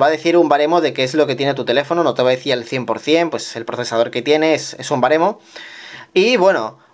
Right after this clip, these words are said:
pues, eh, nos va a decir las pruebas, las que tenemos completadas bien, las que no hemos completado, pues, sin verificar, y si había algún, algún tipo de problema, como la brújula, etcétera, pues os va a poner que, evidentemente, hay un problema encontrado.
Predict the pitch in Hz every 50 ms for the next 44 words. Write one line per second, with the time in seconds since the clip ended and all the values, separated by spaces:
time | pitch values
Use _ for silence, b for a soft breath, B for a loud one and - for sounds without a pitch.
0 | b - - 160 160 160 160 156 156 - - - 156 147 147 143 143 139 139 131
1 | 127 135 135 131 139 180 190 196 - 220 226 208 175 - 190 190 208 208 - 156
2 | 160 160 135 135 - 151 131 147 156 175 175 - 185 170 170 170 165 160 160 160
3 | 165 202 226 247 254 285 320 339 - - 147 135 120 131 - - 143 135 131 131
4 | 151 170 160 120 - - - 143 160 160 - - - - 139 131 127 135 131 127
5 | 170 170 127 107 95 - _ _ - 113 - - - - - - 135 117 117 117
6 | 123 120 151 147 147 175 180 196 208 - B B B B B B 165 175 170 -
7 | 180 180 196 220 220 208 220 226 214 208 208 208 - 175 180 208 202 190 190 185
8 | 202 202 180 - - 185 214 208 170 - 143 131 127 117 113 117 170 185 180 -
9 | 165 151 127 104 80 - _ - 127 117 - 185 185 180 196 202 202 214 214 -
10 | 220 - 117 123 135 135 147 147 156 160 160 - 123 120 117 - 135 123 120 123
11 | 139 143 143 139 139 151 151 139 135 131 131 110 113 117 110 110 113 - - 117
12 | 110 101 95 95 98 -